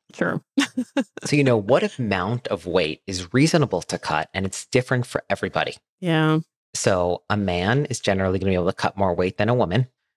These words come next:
Speaker 2: So having a large amount of muscle mass, which muscle has made up of, say, at least seventy percent water. So having a large amount of muscle mass on your body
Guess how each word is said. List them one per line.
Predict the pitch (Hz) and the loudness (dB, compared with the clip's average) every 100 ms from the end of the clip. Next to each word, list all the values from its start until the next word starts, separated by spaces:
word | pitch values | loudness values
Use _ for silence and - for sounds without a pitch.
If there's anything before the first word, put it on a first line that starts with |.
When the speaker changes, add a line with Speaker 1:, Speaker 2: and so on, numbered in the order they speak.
| - | -6
Speaker 2:
So | - 98 87 _ - | 0 2 0 _ -6
having | 107 110 104 | -2 0 0
a | 98 | -2
large | 90 92 92 113 127 | 0 2 4 2 0
amount | 120 107 104 104 | -2 2 0 0
of | 87 | -2
muscle | 98 98 95 92 | 2 0 0 -2
mass, | 85 76 78 - - - _ _ | -2 -2 -4 -6 -10 -12 _ _
which | 101 101 | -2 0
muscle | 101 92 - 98 92 - | 0 0 0 2 2 0
has | 90 87 - - | 0 -2 -6 -2
made | 98 90 | 0 0
up | - | 2
of, | 87 85 - _ _ _ - | 2 0 -4 _ _ _ -8
say, | - | 0
at | 85 | 0
least | 95 123 135 | 2 0 2
seventy | 113 98 92 | -2 -2 -8
percent | - 95 - 90 | -6 -4 -4 -4
water. | 85 85 - 82 - - _ _ _ - | 2 2 2 -4 -8 -20 _ _ _ -2
So | 110 90 | 2 2
having | 98 104 101 | 0 0 -2
a | 92 | 0
large | 92 98 127 123 | 2 2 2 0
amount | 110 107 | -2 -2
of | 92 85 | -6 -4
muscle | 90 90 107 | -4 -2 0
mass | 113 110 123 98 | 2 0 -2 -4
on | 92 | -2
your | 95 | 0
body | 82 82 101 127 | 0 2 2 0